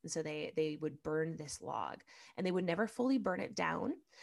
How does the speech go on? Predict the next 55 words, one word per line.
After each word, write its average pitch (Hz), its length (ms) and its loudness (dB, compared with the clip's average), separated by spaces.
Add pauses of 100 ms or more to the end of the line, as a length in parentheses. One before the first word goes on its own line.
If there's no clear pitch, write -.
(100)
because 208 280 2
then 180 240 4
that 165 200 2
would 175 120 0
signify 160 680 -4
good 165 180 2
luck 143 260 -2
for - 120 -4
the 143 60 -4
following 147 380 -4
year. 156 240 -6
So - 140 -4
they'd 170 140 2
have - 300 0
that 226 200 4 (240)
log 185 420 6
burning 165 300 2
in 170 80 0
the 160 80 -4
fireplace, 143 640 -6
but - 140 -12
they 160 100 0
would 160 120 -2
never 151 220 -4
actually 147 460 -6 (480)
burn 156 180 0
it 135 240 -6
out. - 320 -6 (380)
So - 120 4
I 226 60 8
thought - 140 4
that - 120 8
was 226 120 4
pretty 208 280 0
cool. 165 380 6
Um, 170 180 4
I 170 100 6
personally 196 340 -4
don't - 80 -8
have 180 140 -6
a 190 40 -4
fireplace, 156 580 -4
but 170 220 4
I, 160 320 4
um, 151 460 0 (380)
you 175 100 2
know, 156 180 2
I 156 120 4
like 165 180 2
to - 80 -6
burn 156 240 0
candles. 139 640 -10
And 151 100 -8
so - 180 -2
I, 82 340 2